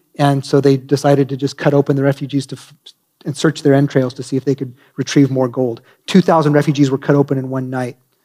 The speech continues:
Josephus describes the, the volume of blood flowing through the city at this time as so much blood that it extinguished some of the fires that had been set.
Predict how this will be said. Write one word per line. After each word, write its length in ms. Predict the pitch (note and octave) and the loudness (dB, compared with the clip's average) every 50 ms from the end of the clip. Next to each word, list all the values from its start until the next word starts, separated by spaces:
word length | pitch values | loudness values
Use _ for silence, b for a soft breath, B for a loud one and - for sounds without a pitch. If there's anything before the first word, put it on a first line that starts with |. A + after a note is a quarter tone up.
| _ _ _ _ _ _ _ _ _ _ | _ _ _ _ _ _ _ _ _ _
Josephus 420 | _ - D3+ C#3 F3 E3 D3 D#3 - | _ 0 2 4 4 4 4 2 2
describes 440 | - C#3+ - - E3 D#3+ D#3+ C#3+ | 2 -2 0 2 2 2 2 0
the, 160 | C3 C#3 D3+ F3 | 2 2 2 4
the 100 | D#3 D3 | 2 0
volume 400 | C3+ C#3 D3+ D#3+ E3 E3 E3 D#3 | 2 2 2 4 4 4 4 4
of 160 | C#3 B2 A#2+ | 2 2 2
blood 260 | C3+ C#3+ D3 D3 C3+ | 2 2 2 2 -2
flowing 340 | - - D#3+ D3+ D#3 D#3 D3 | -2 0 2 4 4 4 4
through 120 | - D#3 | 2 2
the 80 | C#3 C#3 | 2 2
city 240 | - - D3 D3 D3 | 2 2 4 4 4
at 100 | C#3 D3 | 4 2
this 140 | C#3 C3+ | -2 -6
time 300 | - - C#3+ C#3 C3 C3 B2 b b b b b b | -4 -6 -4 -4 -4 -6 -10 b b b b b b
as 320 | - E3+ D3+ D3 C3+ C3 - - | 0 2 2 2 2 0 -8 -16
so 240 | - - - E3+ E3 | -18 -2 0 2 4
much 240 | E3 E3 D#3+ - - | 4 2 0 -2 -2
blood 240 | - D3+ D3 D3+ C#3 | 0 2 2 4 2
that 120 | D3 C#3 | 2 0
it 120 | C#3 - | 0 -2
extinguished 560 | C#3 B2 - - - - D3 C#3+ C#3 C#3+ - - | -2 -6 -6 -6 -2 -2 0 2 2 0 0 0
some 120 | D#3 C#3+ | -2 -2
of 60 | C3+ | -2
the 60 | C#3 | -2
fires 440 | C3+ - - C3+ C3+ C3+ C3 B2+ B2 | -4 -2 0 0 2 2 0 -2 -4
that 100 | - C3+ | -6 -10
had 80 | C3 A2+ | -8 -10
been 100 | B2 A#2 | -10 -14
set. 340 | - - C#3+ B2+ B2+ _ | -14 -12 -12 -12 -12 _